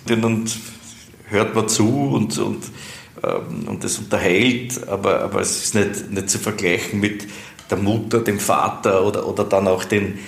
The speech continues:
dem, äh, Spitzensportler, wie zum Beispiel dann Neymar, der wird, wird halt bewundert, weil er wirklich eine Leistung erbringt. Und was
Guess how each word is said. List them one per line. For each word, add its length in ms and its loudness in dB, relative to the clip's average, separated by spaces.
dem, 240 -2
äh, 320 -2
Spitzensportler, 1200 0
wie 100 0
zum 140 0
Beispiel 280 -2
dann 340 -4
Neymar, 580 2
der 160 4
wird, 340 0
wird 160 0
halt 160 0
bewundert, 460 2
weil 120 2
er 120 0
wirklich 240 2
eine 140 2
Leistung 500 2
erbringt. 480 -2
Und 120 -4
was 140 0